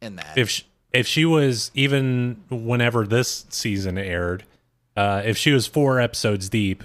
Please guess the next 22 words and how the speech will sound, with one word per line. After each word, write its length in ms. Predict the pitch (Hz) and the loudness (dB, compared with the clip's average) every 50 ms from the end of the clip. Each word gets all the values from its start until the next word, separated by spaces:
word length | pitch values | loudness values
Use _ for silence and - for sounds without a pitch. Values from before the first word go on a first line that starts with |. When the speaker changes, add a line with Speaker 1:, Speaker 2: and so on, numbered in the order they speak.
| - | -16
Speaker 2:
she 240 | - - - - 110 | -10 -6 -2 -2 0
would 160 | 101 104 98 | 0 0 0
not 220 | 95 98 98 92 90 | 0 0 -2 -2 -2
allow 220 | 90 92 90 87 87 | -2 -2 -2 -2 -2
that 200 | 87 85 85 85 | -4 -6 -8 -6
to 80 | - 90 | -8 -8
happen. 380 | 85 80 82 - - 95 98 - _ _ _ - | -8 -8 -10 -12 -14 -16 -18 -20 _ _ _ -10
Speaker 1:
No. 220 | 143 131 104 - - _ _ _ _ _ _ _ _ _ - | -8 -8 -8 -10 -12 _ _ _ _ _ _ _ _ _ -4
Speaker 2:
It's 160 | 113 101 - | -2 -2 2
just 260 | - 147 135 - - | 2 2 2 2 2
be-, 140 | 147 135 135 | 0 0 0
she, 260 | - - - - 135 - - - 160 156 | 0 -4 -6 -6 -10 -16 -18 -16 -12 -4
'cause 180 | - - 123 110 | 0 0 2 2
she's 280 | - - 127 113 101 107 | 2 0 0 0 0 0
in, 380 | 107 104 98 95 98 95 101 - _ _ _ _ _ _ _ _ _ _ _ _ - | 0 0 0 0 -2 -4 -6 -8 _ _ _ _ _ _ _ _ _ _ _ _ -2
a, 180 | 113 113 107 113 - - | 0 0 0 0 -4 -4
like, 360 | 117 107 101 95 92 - 120 | -2 0 0 0 -2 -4 -4
making 400 | 120 113 113 110 - - 104 95 | 0 2 2 2 0 0 -2 -2
amends 400 | 92 92 92 90 90 87 - - | 0 -2 -2 -2 -4 -4 -6 -8
mode. 360 | 92 85 82 82 82 82 82 - _ _ _ _ _ - | -8 -8 -8 -8 -10 -12 -14 -16 _ _ _ _ _ -18
Speaker 1:
Yeah, 420 | 117 123 120 107 87 - - - - | -12 -8 -8 -8 -8 -8 -12 -14 -14
she's, 260 | - - 110 104 | -16 -16 -16 -16